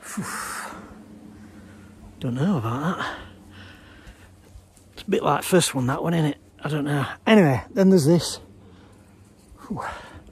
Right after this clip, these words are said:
Using alt sensors here. Hmm. Ah, now then, that's more like it. Whew. Hang on, I know something better than that. Now you're talking.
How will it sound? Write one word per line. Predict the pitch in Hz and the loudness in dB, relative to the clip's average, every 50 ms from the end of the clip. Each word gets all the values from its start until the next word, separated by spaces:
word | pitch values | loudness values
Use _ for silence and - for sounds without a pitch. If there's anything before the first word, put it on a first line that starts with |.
| - - - - - - - - | -20 -20 -20 -20 -20 -16 -6 -4
Using | 165 160 151 151 165 | -2 0 4 6 8
alt | 170 180 185 - | 8 8 8 6
sensors | - - 220 208 208 208 - - 139 120 127 | 2 2 4 4 4 4 2 0 0 2 2
here. | 151 180 196 - - - - - - - - - - - - - - - - - - - - - - - - - - - - - - - - - - - - | 2 2 2 0 -6 -20 -20 -20 -20 -20 -20 -20 -20 -20 -20 -20 -20 -20 -20 -20 -20 -20 -20 -20 -20 -20 -20 -20 -20 -20 -20 -20 -20 -20 -20 -20 -20 -12 -6
Hmm. | 143 127 113 92 78 76 71 67 - - - | -4 -2 -2 -2 -4 -8 -10 -14 -14 -14 -14
Ah, | - - - - - 120 107 - - - - | -14 -14 -14 -12 -12 -10 -10 -10 -10 -10 -10
now | 113 110 101 90 | -8 -8 -8 -8
then, | - - - - - - - | -10 -12 -18 -18 -20 -18 -14
that's | - - - - | -14 -14 -12 -10
more | - 104 98 101 | -10 -10 -8 -8
like | 101 95 92 - - - - | -10 -8 -10 -10 -12 -12 -16
it. | - - - - - - - - - - - - - - - - - - - - - - - - - - - - - - - | -18 -20 -20 -20 -20 -20 -20 -20 -20 -20 -18 -16 -14 -14 -14 -12 -12 -10 -10 -10 -10 -10 -8 -8 -8 -8 -10 -14 -14 -8 -6
Whew. | 233 - - - - - - - - - - - - - - - - - - | -4 -4 -4 -6 -8 -8 -8 -8 -10 -10 -10 -12 -12 -12 -14 -14 -8 -8 -4
Hang | - 143 113 | -2 0 0
on, | 107 101 95 - | 0 0 0 2
I | 135 | 4
know | 135 127 110 | 4 4 4
something | - - 110 120 110 | 2 -2 -4 -6 -4
better | 120 131 - - - - | -4 -4 -4 -6 -8 -8
than | - 110 | -6 -6
that. | 127 135 - - - - - - - - - - - - - - - - - - - - - - - - - - - - - - - - - - - - - - - - - - - - | -6 -8 -8 -14 -20 -20 -20 -20 -20 -20 -20 -20 -20 -20 -20 -20 -20 -20 -20 -20 -20 -20 -20 -16 -14 -12 -12 -12 -12 -12 -14 -14 -14 -14 -14 -14 -16 -14 -16 -16 -16 -18 -20 -18 -8 -4
Now | - - | -2 -2
you're | 90 90 95 | -2 -2 -2
talking. | - - 104 92 - - - 95 87 | -2 -2 0 0 0 0 -2 -2 -4